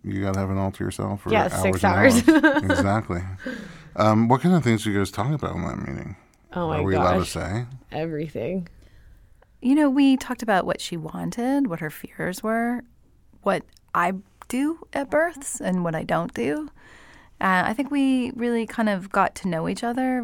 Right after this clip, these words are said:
Speaker 3: like,
Speaker 2: Mm-hmm.
Speaker 3: very
Speaker 2: Food.
Speaker 3: intimately. Food was important.
Speaker 2: Yes.
Speaker 3: We had a lot of conversations about that. Not,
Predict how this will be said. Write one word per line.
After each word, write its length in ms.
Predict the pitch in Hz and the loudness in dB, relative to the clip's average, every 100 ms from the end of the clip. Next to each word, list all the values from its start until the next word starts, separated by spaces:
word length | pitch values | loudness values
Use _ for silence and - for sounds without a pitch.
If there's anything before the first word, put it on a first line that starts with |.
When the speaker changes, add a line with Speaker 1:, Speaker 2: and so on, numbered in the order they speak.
| 202 | -2
Speaker 3:
like, 320 | 208 190 175 | 0 0 2
Speaker 2:
Mm-hmm. 100 | 208 | 2
Speaker 3:
very 220 | 196 202 | 2 2
Speaker 2:
Food. 80 | - | 0
Speaker 3:
intimately. 840 | 170 - 170 170 185 233 254 - - - - - | -2 2 4 4 4 2 0 -2 -14 -20 -20 -20
Food 320 | - 175 165 190 | -8 -6 -4 -8
was 140 | 180 | -8
important. 400 | 190 180 165 208 | -8 -6 -4 0
Speaker 2:
Yes. 360 | 196 156 180 175 | 0 0 -4 -4
Speaker 3:
We 80 | 180 | -4
had 140 | 185 | -4
a 40 | |
lot 220 | 160 165 180 | -2 -2 -2
of 80 | |
conversations 640 | 185 180 - - 170 175 - | -4 -8 -8 -10 -8 -6 -6
about 240 | 170 160 | -6 -4
that. 180 | 170 - | -2 0
Not, 260 | 220 202 | 0 0